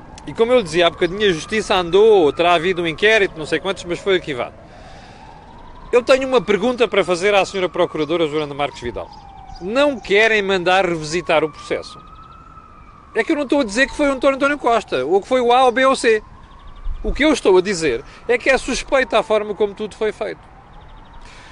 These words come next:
O que eu estou a dizer é que é um sistema que não funciona, e já se provou que não funciona, não foi apenas em Pedrógão Grande, não foi apenas em Castanheira de Pera e o Diabo quatro,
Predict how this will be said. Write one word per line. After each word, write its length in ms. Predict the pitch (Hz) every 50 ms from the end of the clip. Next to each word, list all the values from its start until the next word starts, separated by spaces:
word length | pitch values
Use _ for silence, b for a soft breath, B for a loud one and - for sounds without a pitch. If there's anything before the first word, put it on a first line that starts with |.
| B B B
O 80 | 233
que 100 | 214 -
eu 60 | 302 277
estou 220 | 208 - 240 190
a 40 | 180
dizer 320 | 170 208 185 180 214 208
é 80 | 208 196
que 80 | -
é 40 | 240
um 60 | 254
sistema 320 | 226 - - 285 175 185 190
que 100 | - 196
não 160 | 247 247 220
funciona, 580 | 170 202 202 165 - 202 170 139 120 117 120 135 - - - -
e 100 | 202 202
já 280 | 180 165 214 247 254 226
se 140 | - - 220
provou 500 | - - 226 220 196 175 208 220 214 202
que 160 | - - 208
não 320 | 180 202 226 233 240 233
funciona, 720 | - - 233 226 214 - - 208 190 190 208 214 202 - - - - - - - - - - - - - - - - - - - - - - - - - - - - B B B B B B B B B
não 200 | 185 233 247 220
foi 180 | 175 233 220 208
apenas 380 | - - 202 196 185 175 147
em 100 | 170 156
Pedrógão 440 | - - - 151 151 160 156 180 196
Grande, 440 | - 202 185 180 180 185 175 165 156
não 300 | 156 147 139 135 143 139
foi 160 | - 165 156
apenas 320 | 156 160 160 151 151 143
em 60 | 147 143
Castanheira 460 | - 160 - - 160 151 160 170 196
de 80 | 180 -
Pera 420 | - 160 160 175 185 180 160 151
e 100 | 139 139
o 20 | 127
Diabo 260 | 131 147 147 151 170
quatro, 340 | - 190 165 156 156 -